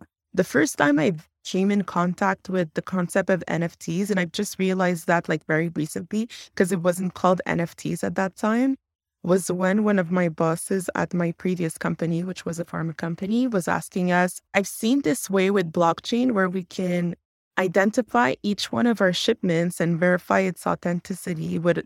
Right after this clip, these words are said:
the supplier." And if you think of that concept now, it's an N F T, right? <laughs> But we just didn't know. We ju-, just were like, "Blockchain, that's crazy." So I think that anything that's related to Web three, blockchain,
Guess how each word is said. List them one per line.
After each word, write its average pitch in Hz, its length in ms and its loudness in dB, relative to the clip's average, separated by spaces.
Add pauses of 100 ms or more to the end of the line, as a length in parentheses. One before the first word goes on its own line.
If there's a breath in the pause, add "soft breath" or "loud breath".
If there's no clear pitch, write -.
the 180 60 -4
supplier." 175 760 -2 (1000)
And 185 260 2
if - 200 -4
you 240 80 4
think 233 260 2
of 196 100 0
that 165 200 0
concept 190 540 0
now, 185 200 0
it's - 180 -6
an 170 100 0
N 170 80 0
F 165 220 -4
T, 185 260 -4
right? 170 380 -2 (100)
<laughs> 247 260 2 (500)
But - 180 -4
we 190 100 -2
just 180 280 -2
didn't 196 300 6
know. 175 260 6
We 165 160 -2
ju-, 180 280 -4
just 175 260 -6
were 190 80 0
like, 175 180 2 (160)
"Blockchain, 165 720 0
that's 170 200 -6
crazy." 175 480 -6 (360)
So - 120 6
I 214 60 10
think 285 180 6
that 311 200 6
anything 247 340 6
that's 269 220 2
related 190 360 0
to 185 120 2
Web 170 240 0
three, 170 460 -2
blockchain, 160 1000 -2